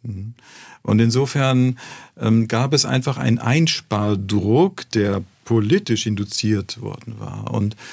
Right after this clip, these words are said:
ähm, das wirklich Unverantwortliche ist ja, so zu tun, als würde dieser Einspardruck jetzt wegfallen, wenn wir Vorhaltepauschalen, äh,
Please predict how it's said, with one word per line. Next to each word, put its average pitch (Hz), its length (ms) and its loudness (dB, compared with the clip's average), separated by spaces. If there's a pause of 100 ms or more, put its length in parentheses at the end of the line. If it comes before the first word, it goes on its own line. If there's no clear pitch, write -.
(340)
ähm, 107 240 2
das 117 360 0
wirklich 135 380 -2
Unverantwortliche 117 1000 0
ist 120 260 -2
ja, 104 320 2
so 110 140 2
zu 123 160 0
tun, 135 480 2
als 156 240 -2
würde 185 240 2
dieser 147 400 0
Einspardruck 123 680 0
jetzt - 220 -2
wegfallen, 92 640 -2
wenn 110 140 4
wir 135 100 4
Vorhaltepauschalen, 104 1400 -2
äh, 104 260 -2